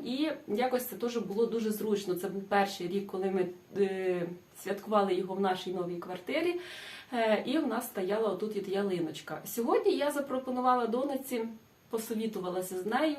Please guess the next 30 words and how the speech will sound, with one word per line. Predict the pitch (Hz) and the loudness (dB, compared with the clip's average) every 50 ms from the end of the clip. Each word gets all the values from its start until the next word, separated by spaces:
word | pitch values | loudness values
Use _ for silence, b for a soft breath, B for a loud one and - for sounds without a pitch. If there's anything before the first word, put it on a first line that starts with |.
| 277 - | -2 -2
кажу: | 220 214 214 214 214 214 208 202 202 202 196 196 | -2 -2 -2 -2 -4 -2 0 0 0 0 0 2
"Де | - 247 247 | 2 2 2
би | 214 226 | 2 2
ти | 214 220 | 0 0
хотіла, | 214 - 220 220 - 226 220 214 202 196 | -2 -2 -2 -2 0 0 2 2 2 0
щоб | - - 202 190 | -2 -4 -6 -4
була | - 214 214 190 | -2 0 0 2
в | 175 190 | 2 0
нас, | 190 190 185 - - | 0 -2 -2 -4 -4
е, | 196 190 185 | -4 -2 -2
в | 175 175 | -4 -2
цьому | - 202 196 190 190 196 196 | -2 -2 -2 0 0 0 -2
році | 185 185 - 202 | -2 -4 -4 -4
ялинка?" | 185 180 - 214 262 359 - - - 381 370 370 B B B B B B B B B B B B - | -4 -2 0 0 2 2 4 4 4 4 2 2 B B B B B B B B B B B B -4
Е, | 247 240 233 226 220 220 214 214 | 0 2 4 6 8 10 10 10
вона | 214 214 240 277 320 - - 453 440 427 - - - - - - - - - - | 8 6 4 6 6 6 8 6 6 4 2 -2 -8 -16 -16 -16 -10 -4 2 2
завагалася, | 233 208 240 240 233 247 247 247 294 359 466 453 440 - - - 233 | 6 6 6 8 8 8 8 8 8 8 10 8 8 6 4 2 2
ну, | 240 233 | 0 0
в | 220 | 0
принципі, | 226 269 269 262 - 277 254 - 240 | 2 2 2 2 0 -2 -2 2 2
ми | 240 240 233 | 4 4 4
дійшли | 208 233 226 - - 240 226 208 202 196 190 180 - | 2 0 -2 -2 2 4 6 8 8 6 6 4 4
до | 220 214 202 | 6 8 8
однієї | 190 - 202 196 208 214 208 196 196 196 | 6 6 4 2 2 2 4 4 4 4
тої | 196 - 196 190 185 | 2 0 0 0 0
самої | 185 - - 190 190 190 190 196 | 0 0 0 0 2 2 0 0
думки, | 202 277 392 453 440 370 330 | 2 4 4 4 4 2 0
що | - - - 202 196 | 0 0 0 0 2
можливо | 196 196 196 214 240 277 302 285 | 2 0 0 2 2 2 2 0
поставити | - 208 190 190 - - 185 214 214 226 220 214 208 202 | -2 -2 -6 -4 0 2 2 2 2 0 -2 -2 -2 -2